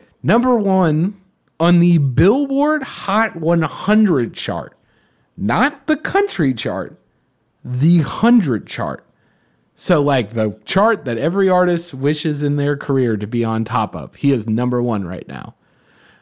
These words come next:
Um, and this has launched Aldean back to the forefront of popular music. This is his first number one ever,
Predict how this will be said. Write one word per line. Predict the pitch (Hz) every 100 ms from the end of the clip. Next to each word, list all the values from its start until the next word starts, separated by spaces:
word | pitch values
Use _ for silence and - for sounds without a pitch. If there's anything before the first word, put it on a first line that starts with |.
| _
Um, | - 127 113 101 107 _ _ _ _ _ -
and | 147 139 135 123
this | 131 160 165
has | 196 -
launched | 165 170 175 -
Aldean | 147 147 143 147
back | 135 131 147
to | -
the | 143
forefront | - 143 135 135 131
of | 139
popular | - 123 120 147 139
music. | 113 104 107 107 - - - -
This | 143 139
is | 175
his | 180 -
first | - 175 220 247
number | 196 196 196
one | 185 170 165 - _
ever, | 139 135 - 196